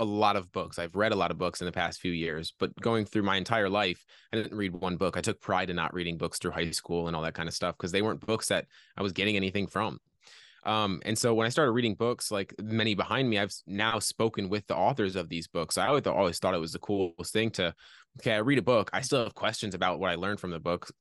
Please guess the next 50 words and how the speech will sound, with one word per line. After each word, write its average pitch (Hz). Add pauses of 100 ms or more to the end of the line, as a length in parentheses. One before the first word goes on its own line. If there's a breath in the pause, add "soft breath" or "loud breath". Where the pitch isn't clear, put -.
(500)
I, 98
let 113
me 117
go 107
meet 104
with 101
the 85
author 98
and 87
actually 87
ask 90
the -
questions 90
that 82
I 82
would 85
want 80
to 78
know. 87
So 90
it's 87 (200 loud breath)
kind -
of 165
selfish, 123
but 117
in 110
the 101
same 113
sense, - (440 soft breath)
I'm 120
asking 143
a 120
lot 113
of 95 (120)
questions 104
that 95
even 113
clients 98 (220)
want 92
to 98
know 98
the 98
answer 95
to 98
in 95
itself. -
And 85
so, 85 (340 loud breath)
uh, 92 (760)
I, 71